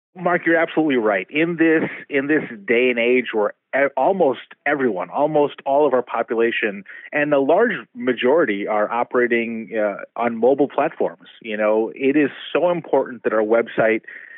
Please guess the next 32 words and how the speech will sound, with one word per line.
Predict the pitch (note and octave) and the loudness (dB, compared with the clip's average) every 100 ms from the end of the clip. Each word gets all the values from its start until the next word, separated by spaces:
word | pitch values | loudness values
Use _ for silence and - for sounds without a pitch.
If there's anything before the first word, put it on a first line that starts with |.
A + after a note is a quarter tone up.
| - | -8
is | B2 A2+ A2 F2+ | -4 -2 -2 -6
accessible, | F#2+ - D#3+ - E3 D#3 D#3 D3+ - _ - | -8 -2 0 0 2 2 2 -2 -12 _ -10
it's | A2 - | -10 -10
relevant, | G#2 G2 C3 D#3+ C#3+ D3 D3+ - _ _ - | -8 0 2 4 2 0 -4 -8 _ _ -6
and | B2 B2 B2 | -4 0 2
that | B2 | 2
it's | A#2 - - - | 0 -4 -10 -4
functional, | D3 F3 G#2+ E2 - | -4 -2 -6 -8 -8
whether | G#2 B2 C3 C3 | 0 2 2 2
you're | B2 A#2+ | 2 0
on | A#2+ A#2 | 0 -2
a | |
desktop | G#2+ C3 - D3 C#3+ - | 0 0 0 -2 -2 2
or | A#2 | 2
whether | A2+ A2+ A#2 | 4 4 4
on | A2 G#2+ | 2 0
a | |
mobile | G2+ G#2 G2 | 0 -2 -2
device. | G2 F#2+ G2 G2 G2 | -4 -4 -4 -4 -2
And, | B2 A#2 - - | -4 -4 -10 -6
you | E3+ | 0
know, | E3+ D#3+ B2+ C#3 D#3 | 2 2 -2 -6 -4
I | |
think | D#3 F#3+ F3+ | -2 -2 2
the, | D3 C#3 | 2 2
the | C3 | 0
main | B2+ C3 C#3 D#3+ D#3 - | 0 0 0 0 -2 -6
tenets | - A#2 G#2+ - | -4 -4 -6 -4
that | G#2+ | -4
we | A2+ | -2
wanted | A2 A2+ A2+ A2+ G#2+ - | -2 0 0 0 -2 -4
to | A#2+ A2 | -2 -2